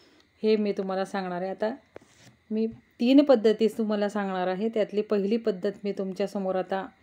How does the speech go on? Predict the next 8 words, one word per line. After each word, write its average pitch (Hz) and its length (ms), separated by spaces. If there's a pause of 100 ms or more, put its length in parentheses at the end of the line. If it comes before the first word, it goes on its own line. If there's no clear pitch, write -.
(520)
अ, 202 40 (680)
दाखवते 196 500
आहे. 208 260 (1200)
छानसा 226 420
एक, 214 260 (760)
अ, 196 60 (500)
गोळा 214 300
घ्यायचा, 214 440